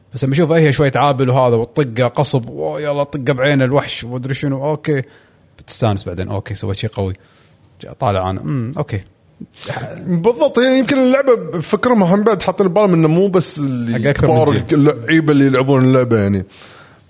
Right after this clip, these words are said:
Speaker 2: أمم، نينتندو بالنهاية ش-، تحب تاخذ شريحة كبيرة من الناس.
Speaker 1: وأنا حاط ببالي بعد إن توني يعني وصلت تقريبًا اثنين وعشرين شراين، قلت يمكن الباجين أصعب.
Speaker 2: لا، ما أتوقع، أتوقع كلهم نفس المستوى.
Speaker 1: كلهم؟
Speaker 2: أتوقع ق-، أتوقعي، أنا للحين بداية اللعبة،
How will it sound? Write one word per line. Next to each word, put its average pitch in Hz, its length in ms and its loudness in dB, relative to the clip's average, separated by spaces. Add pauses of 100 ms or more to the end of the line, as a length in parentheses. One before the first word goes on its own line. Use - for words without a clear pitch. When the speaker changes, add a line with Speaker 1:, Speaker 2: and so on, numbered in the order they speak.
(120)
Speaker 2:
أمم، 107 340 2
نينتندو 156 300 2
بالنهاية 160 480 4 (400)
ش-، - 160 -8 (140)
تحب 160 180 -2 (680)
تاخذ 151 280 -2
شريحة 147 380 0
كبيرة 139 280 0
من 123 80 2
الناس. 110 500 -2 (200)
Speaker 1:
وأنا 160 200 0
حاط 170 160 0
ببالي 156 260 2
بعد 120 200 0
إن 120 140 0
توني 131 240 2
يعني 107 220 -2
وصلت 120 320 -8
تقريبًا 117 260 -2
اثنين 123 200 -2
وعشرين 120 300 0
شراين، 117 360 -2 (380)
قلت 135 140 -2
يمكن 139 260 0
الباجين 117 400 0
أصعب. 95 340 -6 (560)
Speaker 2:
لا، 127 120 4
ما 151 160 4
أتوقع، 139 320 0
أتوقع 190 280 0
كلهم 185 260 4
نفس 170 140 2
المستوى. 113 380 2 (300)
Speaker 1:
كلهم؟ 294 120 0
Speaker 2:
أتوقع 226 300 2
ق-، 175 260 -2
أتوقعي، 156 920 0
أنا 127 160 2
للحين 135 220 2
بداية 117 340 0
اللعبة، 117 260 -2